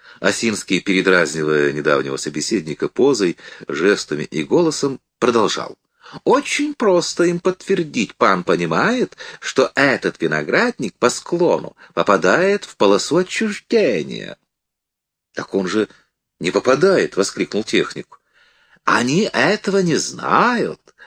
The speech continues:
а мы с паном можем знать. Как обходит виноградник своей кривой, отворачивает дорогу в долину,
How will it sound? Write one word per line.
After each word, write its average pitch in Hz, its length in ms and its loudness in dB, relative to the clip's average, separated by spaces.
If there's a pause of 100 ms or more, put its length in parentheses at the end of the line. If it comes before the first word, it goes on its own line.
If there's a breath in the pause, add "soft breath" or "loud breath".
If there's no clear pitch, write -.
а 85 140 0
мы 113 180 2
с - 100 -6
паном 117 440 0
можем 175 600 2
знать. 160 560 -4 (460 loud breath)
Как - 260 -2
обходит 110 560 2
виноградник 101 680 2
своей 92 320 2
кривой, 95 680 0 (240 loud breath)
отворачивает 92 800 0
дорогу 143 580 2
в 127 100 -4
долину, 104 460 0